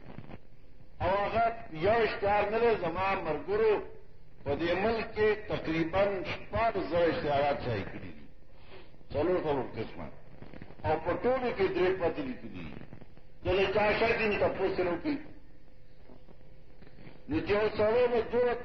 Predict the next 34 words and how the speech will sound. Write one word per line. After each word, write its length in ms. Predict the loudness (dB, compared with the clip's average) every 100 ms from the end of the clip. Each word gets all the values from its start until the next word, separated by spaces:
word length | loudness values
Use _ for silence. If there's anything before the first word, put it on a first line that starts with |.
| -6 -2
تسلي 380 | 0 0 2 2
ورکوي، 400 | 2 -2 -8 -8 -10 -10 -12 -6
لیکن 320 | -2 2 2
هغه 240 | 2 2 2 2
شان 200 | 2 2
چې 80 | 2 2
د 20 | 2
خلکو 280 | 2 2 -2
تسلي 380 | -6 -4 -2 0
نه 60 | 0 2
کي، 140 | 2 2 -2 -6
ما 200 | 0 2
ته 100 | 4
ورته 220 | 4 2
به 100 | 2
تقریر 380 | 0 -2 0 -2 2
کې 100 | 4
را 80 | 4 4
بشي. 280 | 0 -4 -6 -8 -12 -10 -4
هلکه 340 | 0 2 4 4
اوس 120 | 4
خو 80 | 2 -2 -2
معاف 320 | 0 2 2 0
نه 60 |
کوي 180 | 2 2
که 140 | 2 0
نه، 100 | 0
بس 180 | -2 -2
کوي. 100 | -8 -8 -12 -12 -12 -10 -6 -4 -4 -2
او 100 | 0 2 2
سن 140 | 2 2 2
پینتیس 440 | 2 2 0 0
نه 140 | 2 4
زه 100 | 6